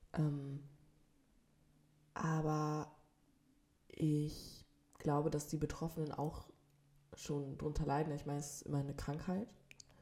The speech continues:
Ähm, und ich glaube, die suchen sich auch nicht aus, einfach empathielos zu sein und, ähm, egozentrisch zu sein. Ich glaube, es ist halt auch sehr anstrengend, vor allem wenn du vielleicht anfängst, ich weiß nicht,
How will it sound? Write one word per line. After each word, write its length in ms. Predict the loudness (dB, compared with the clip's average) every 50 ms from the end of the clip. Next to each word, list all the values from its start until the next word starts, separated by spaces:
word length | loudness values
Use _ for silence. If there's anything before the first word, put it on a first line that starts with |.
| -20 -20 -20 -20 -20 -20 -20 -20 -20 -20 -20 -8 -2
Ähm, 480 | 0 2 2 2 0 0 -2 -4 -4 -6 -10 -14 -20 -20 -20 _ _ _ _ _ _ _ _ _ _ _ _ _ _
und 420 | 2 2 4 4 0 -2 -6 -10 -14 -16 _ _ _ _ _ _ _ _ _ 4
ich 120 | 6 8
glaube, 180 | 8 6 6 4
die 80 | 2 0
suchen 340 | 2 4 2 2 2 2 0
sich 160 | -2 -2 0
auch 120 | 0 0
nicht 160 | 0 0 0 -2
aus, 180 | -2 -2 -2
einfach 240 | -4 -4 -4 -4 -4
empathielos 640 | -2 0 0 0 2 2 2 2 4 4 2 0 -2
zu 140 | -4 -2 0
sein 420 | 2 2 2 0 0 -2 -2 -4
und, 440 | -4 -6 -6 -6 -6 -8 -8 -10 -12 -12 -8 -6
ähm, 400 | -4 -4 -4 -6 -8 -10 -12 -14 -16 -20 -20 _ -20 -20 -20 _ _ _ -20 -20 _ -20 -6 -4
egozentrisch 680 | -2 0 0 0 2 4 4 4 4 0 -2 -4 -4 -6
zu 140 | -8 -4
sein. 340 | -2 -2 0 0 -2 -2 -4
Ich 80 | -4 -2
glaube, 220 | 0 2 2 2
es 140 | 2 0 -4
ist 100 | -6 -4
halt 120 | -2 0 0
auch 100 | 0 0
sehr 180 | 0 -2 -2
anstrengend, 440 | -2 -4 -6 -6 -4 -4 -4 -4 -4
vor 100 | -4 -2 -2
allem 80 | 0
wenn 100 | 0 0
du 60 | -2
vielleicht 300 | -2 -2 0 0 0 0
anfängst, 560 | -2 -4 -4 -4 -4 -6 -6 -6 -8 -10 -12 -14 -18 _ -10
ich 100 | -4 -2
weiß 200 | 0 0 0 -2
nicht, 160 | -8 -14 -16